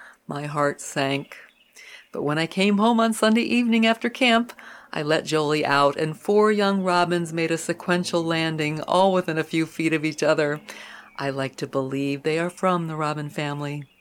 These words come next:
Like seeds that are heirlooms or cross-pollinated, creating natural hybrids, it's best not to interfere with the natural way of things.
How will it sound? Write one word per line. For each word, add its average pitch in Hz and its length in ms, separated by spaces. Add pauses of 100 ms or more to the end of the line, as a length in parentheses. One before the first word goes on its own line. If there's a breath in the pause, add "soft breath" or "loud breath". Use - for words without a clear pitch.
(840 loud breath)
Like 160 220
seeds 151 560
that 151 120
are 147 140
heirlooms 147 640
or 143 60
cross-pollinated, 143 1120
creating 143 440
natural 139 400
hybrids, 143 580 (320 loud breath)
it's - 220
best 196 340
not 190 220
to 196 100
interfere 196 600
with 160 160
the 170 80
natural 160 440
way 160 180
of 156 100
things. 165 480